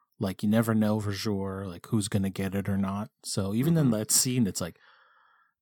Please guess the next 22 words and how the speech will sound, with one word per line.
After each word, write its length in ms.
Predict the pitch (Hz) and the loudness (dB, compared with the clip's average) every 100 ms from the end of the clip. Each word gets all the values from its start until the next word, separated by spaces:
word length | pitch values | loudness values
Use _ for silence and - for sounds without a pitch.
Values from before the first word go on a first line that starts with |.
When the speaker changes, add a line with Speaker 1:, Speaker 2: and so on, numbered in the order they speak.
| _ | _
Speaker 1:
you 100 | - | -4
know, 140 | 120 - | -4 -4
Kevin 200 | - 147 | 2 4
Costner's, 380 | 131 120 - 120 | 6 4 2 -2
like, 160 | - - | -4 2
circling 720 | - - - 95 107 98 101 | 6 6 4 -2 -4 -2 -4
him, 320 | - 104 101 | -2 -2 -2
and 100 | 104 | -4
they're 120 | 98 92 | -6 -2
just 260 | 120 - | -2 0
in 100 | 117 | 0
this 200 | 107 - - - - | 0 -2 -4 -10 -10
alleyway. 640 | 107 107 113 113 123 120 | -8 -4 -2 -2 -2 -2
And 120 | 101 | -4
I, 100 | 98 - | -6 0
the 60 | 135 | 6
whole 100 | 165 | 6
time, 200 | 185 143 | 6 0
I'm 80 | 101 | -4
just 140 | - | -10
like, 100 | - | -6
"What, 260 | 127 214 | -2 -2